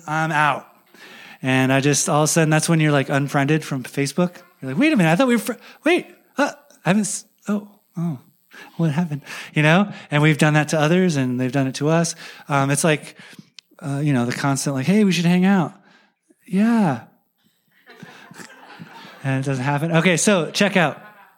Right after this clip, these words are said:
Check out. All right. Where we wanna be. High grace. High truth.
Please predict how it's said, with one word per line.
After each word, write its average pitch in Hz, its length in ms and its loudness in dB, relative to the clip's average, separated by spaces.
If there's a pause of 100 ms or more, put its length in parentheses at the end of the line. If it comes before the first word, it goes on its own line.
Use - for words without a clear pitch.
(400)
Check 143 300 -6
out. 110 220 -10 (600)
All 170 120 2
right. 190 240 0 (720)
Where 170 180 2
we 208 120 4
wanna 240 260 2
be. 214 420 0 (540)
High 247 420 0
grace. 233 960 -2 (600)
High 226 340 2
truth. 233 760 0